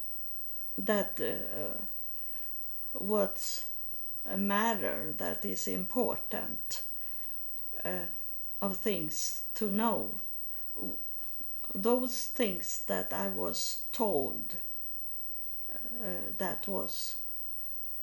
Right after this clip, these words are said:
was wrong, error, that should go away from me, and I should know the truth, and not what, uh, the,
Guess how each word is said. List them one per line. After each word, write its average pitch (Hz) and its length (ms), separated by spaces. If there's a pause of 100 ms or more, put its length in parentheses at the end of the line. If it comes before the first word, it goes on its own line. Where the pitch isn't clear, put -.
(380)
was 196 380
wrong, 233 500 (380)
error, 220 520 (760)
that 196 420
should - 460 (580)
go 185 120
away 180 420
from 180 380
me, 185 360 (600)
and 190 200
I 180 140
should 185 240
know 180 300
the 180 160
truth, - 640 (180)
and 190 180
not 208 480 (540)
what, - 500 (1500)
uh, 190 80 (180)
the, 165 320